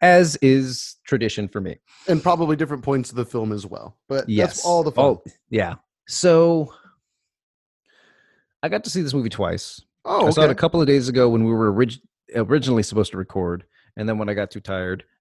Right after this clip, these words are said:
Speaker 1: uh, we rescheduled for today. And I got to see it last night again, just because we had some friends over, and I was like, "Hey, I still have this movie I rented. Let's, it's Halloween. Let's, let's watch it." And I'm glad I did, 'cause there's a few things that I didn't notice before. There's still lots of questions.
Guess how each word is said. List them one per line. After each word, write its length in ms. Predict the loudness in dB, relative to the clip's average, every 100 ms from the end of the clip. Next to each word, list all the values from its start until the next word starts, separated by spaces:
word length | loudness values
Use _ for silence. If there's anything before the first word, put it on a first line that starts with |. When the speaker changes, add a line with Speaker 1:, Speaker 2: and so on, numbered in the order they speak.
| -12
Speaker 1:
uh, 240 | -8 -6 -6
we 100 | -6
rescheduled 500 | -10 -10 -10 -12 -14
for 80 | -14
today. 460 | -4 -2 0 -4 -8 _ _ _
And 200 | -8 -4
I 60 | -2
got 180 | -4 -6
to 60 |
see 120 | -6 -4
it 60 |
last 240 | -4 -6 -4
night 180 | -6
again, 380 | -4 -6 -6 -10 -8
just 220 | -8 -8
because 520 | -8 -6 -6 -10 -12
we 80 | -10
had 160 | -10 -10
some 120 | -12
friends 220 | -10 -8
over, 360 | -10 -8 -10 -10
and 100 | -8
I 40 | -6
was 160 | -6
like, 120 | -6 -6
"Hey, 160 | -6
I 60 | -6
still 180 | -6 -8
have 120 | -8
this 120 | -8
movie 220 | -4 -2
I 40 | -2
rented. 360 | -4 -8 -10
Let's, 340 | -12 -14 -20 -16
it's 100 | -12
Halloween. 400 | -8 -8 -8 -8
Let's, 300 | -10 -12 -16
let's 140 | -18 -18
watch 160 | -18 -18
it." 100 | -20 _ _ _ _ -6
And 80 | -6
I'm 80 |
glad 180 | -4 -4
I 60 | -2
did, 280 | -2 -2 -4 _ _
'cause 100 | -8
there's 160 | -6 -6
a 80 | -8
few 180 | -8 -8
things 220 | -8 -6
that 80 | -6
I 40 |
didn't 240 | -6 -6 -6
notice 280 | -6 -8
before. 480 | -16 -18 -18 -12 -12 -10
There's 120 | -10
still 300 | -8 -6 -4
lots 320 | -2 -2 -6
of 100 | -8
questions. 720 | -6 -6 -8 -18 -20 -20